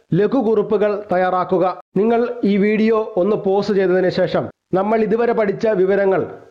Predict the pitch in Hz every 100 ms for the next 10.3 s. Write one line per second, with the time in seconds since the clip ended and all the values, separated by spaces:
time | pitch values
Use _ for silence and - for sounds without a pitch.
0 | - 170 196 214 208 196 190 196 196 190
1 | 190 208 190 180 180 180 202 180 185 180
2 | 185 180 202 180 180 175 160 170 170 -
3 | 175 196 233 233 214 214 214 185 180 185
4 | 214 247 - - _ 180 180 190 202 185
5 | 180 185 175 165 165 165 165 - - -
6 | 226 240 233 214 190 190 185 - - 170
7 | 196 208 214 214 208 202 180 180 175 175
8 | 175 - - 160 202 240 247 - 247 180
9 | 220 190 233 226 226 220 214 202 214 208
10 | 202 190 190